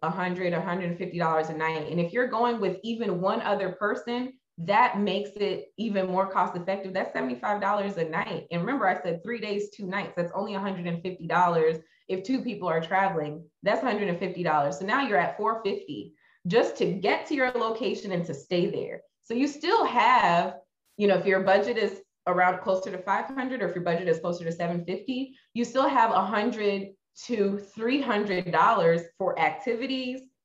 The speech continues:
food and beverage, and souvenirs. So that's domestically. Internationally, depending on where you're going, airfare is going to be more expensive, but you can definitely find deals.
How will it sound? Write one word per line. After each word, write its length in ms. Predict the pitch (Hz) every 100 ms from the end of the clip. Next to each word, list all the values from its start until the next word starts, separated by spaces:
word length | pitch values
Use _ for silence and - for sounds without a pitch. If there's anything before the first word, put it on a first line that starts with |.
| _
food 200 | - 240
and 180 | 262 254
beverage, 560 | 208 202 190 185 185 190 - _ _
and 180 | 185 185
souvenirs. 720 | 175 190 175 160 139 - - _ _ _ _ _ _ _ _ _ _ _ _
So 160 | - 196
that's 300 | 208 247 -
domestically. 920 | 202 180 175 - 139 - - - 208 _ _ _ -
Internationally, 1080 | 254 370 370 277 208 233 285 - 269 269 277
depending 340 | 202 254 262
on 100 | 247
where 160 | 208 208
you're 180 | 196 180
going, 560 | 180 208 220 220 226 - _ _ _ -
airfare 480 | 208 208 233 202 190
is 140 | 190
going 260 | 185 180 175
to 100 | -
be 160 | 170 165
more 180 | 160 143
expensive, 720 | 139 - 180 208 214 214 -
but 80 | 208
you 120 | 208
can 140 | 247
definitely 540 | 196 233 254 214 226 -
find 280 | 190 185 170
deals. 480 | 170 185 240 311